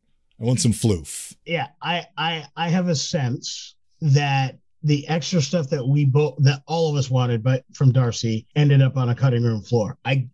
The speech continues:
Speaker 2: almost
Speaker 1: Probably.
Speaker 2: guarantee it was there.
Speaker 1: I bet there wasn't quite enough to make two, or they just straight up weren't gonna.
Speaker 2: My guess is, uh, or my thought is, they probably could have done a longer version of this episode. You're on a streaming channel.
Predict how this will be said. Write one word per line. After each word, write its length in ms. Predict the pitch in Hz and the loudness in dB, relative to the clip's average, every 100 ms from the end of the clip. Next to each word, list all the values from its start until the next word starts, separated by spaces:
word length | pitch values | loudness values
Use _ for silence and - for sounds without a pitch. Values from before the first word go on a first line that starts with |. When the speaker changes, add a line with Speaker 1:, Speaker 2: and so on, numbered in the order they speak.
| _ | _
Speaker 2:
almost 420 | 165 175 160 131 | 0 2 0 -2
Speaker 1:
Probably. 40 | 147 | -2
Speaker 2:
guarantee 400 | 151 139 139 147 | 0 0 2 0
it 100 | 131 | 2
was 220 | 123 107 | 0 0
there. 260 | 117 95 - | -2 -4 -4
Speaker 1:
I 60 | 110 | 0
bet 160 | 123 | 0
there 100 | 131 | 2
wasn't 260 | 120 110 113 | 0 0 -2
quite 300 | - 120 110 | -2 -2 0
enough 260 | 110 107 - | 0 -2 -2
to 80 | 104 | 0
make 200 | 104 - | 0 0
two, 320 | 113 104 104 | 0 0 0
or 80 | 92 | -2
they 120 | 90 | -6
just 160 | 87 | -8
straight 220 | - 107 95 | -2 0 0
up 100 | 92 | 0
weren't 180 | 95 | -4
gonna. 500 | 98 101 98 98 190 - | -2 -2 0 -2 -4 0
Speaker 2:
My 160 | 190 190 | 2 2
guess 320 | 202 240 - | 2 0 0
is, 320 | 175 160 151 - | 0 0 -2 -6
uh, 160 | 165 147 | -6 -4
or 120 | 156 | -2
my 160 | 156 135 | 0 -2
thought 300 | 196 185 160 | -4 -2 0
is, 220 | 151 127 | 0 -2
they 220 | 135 120 - | -4 -6 -4
probably 500 | 156 156 156 139 139 | -2 0 -2 -2 -2
could 160 | 139 139 | 0 2
have 120 | 123 | 2
done 280 | 135 131 131 | 2 2 2
a 80 | 131 | 2
longer 560 | 123 120 127 139 147 135 | 0 0 0 0 0 0
version 280 | 131 127 131 | 0 2 2
of 80 | 120 | 0
this 200 | 120 135 | 0 0
episode. 340 | 123 123 113 - - - | 0 0 -2 -4 -20 -6
You're 100 | 214 | -2
on 80 | 214 | 0
a 60 | |
streaming 400 | 147 - 220 202 | 0 2 4 4
channel. 340 | 139 156 123 | 2 2 0